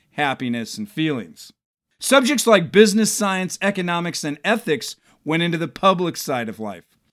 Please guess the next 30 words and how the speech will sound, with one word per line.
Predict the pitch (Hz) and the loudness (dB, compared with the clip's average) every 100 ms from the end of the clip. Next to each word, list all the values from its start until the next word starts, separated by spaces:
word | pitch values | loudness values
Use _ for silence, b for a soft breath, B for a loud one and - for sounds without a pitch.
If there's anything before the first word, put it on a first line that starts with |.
| _ | _
The | 113 147 | -4 2
idea | 165 165 135 240 269 | 2 2 2 2 4
was | 165 151 127 | 2 0 -4
that | 147 | -4
society | - 143 - 196 233 262 | -6 -6 -2 2 2 0
could | 208 196 151 | -2 -4 -2
use | 175 127 | -4 -4
reason | 135 160 277 240 151 139 127 | -2 2 4 2 0 -2 -4
to | - 147 | -6 -8
discuss | 143 - 202 202 | -6 -2 -2 -2
these | - 175 147 | -6 -6 -4
issues | 160 151 135 - | -6 -6 -10 -10
publicly | - 262 233 170 143 139 131 b b - | -6 -2 -2 -4 -4 -4 -4 b b -8
and | 151 127 | -6 -4
get | 175 170 | -4 -4
to | - 151 | -8 -6
the | 139 | -8
truth | - - 240 226 | -6 -2 -2 -2
about | 139 113 101 - | -4 -6 -8 -10
them. | 98 82 _ _ _ _ _ _ _ _ | -16 -16 _ _ _ _ _ _ _ _
In | 180 180 | 0 0
contrast, | 135 254 320 233 180 143 139 - b b b | 4 4 4 2 0 0 -2 -6 b b b
issues | 220 214 196 160 | 2 2 0 0
like | 151 - | -2 -2
happiness, | - 190 185 196 185 170 | 0 0 0 -2 -4 -8
purpose, | - - 180 175 175 165 - | -10 -4 -4 -2 -4 -4 -4
meaning, | 147 175 180 180 175 151 | -2 0 0 -2 -4 -2
love, | 160 165 165 160 b b | 0 2 0 -4 b b
and | 131 131 | -12 -12
feelings | - 240 302 226 156 139 131 | -4 -2 0 0 0 -2 -6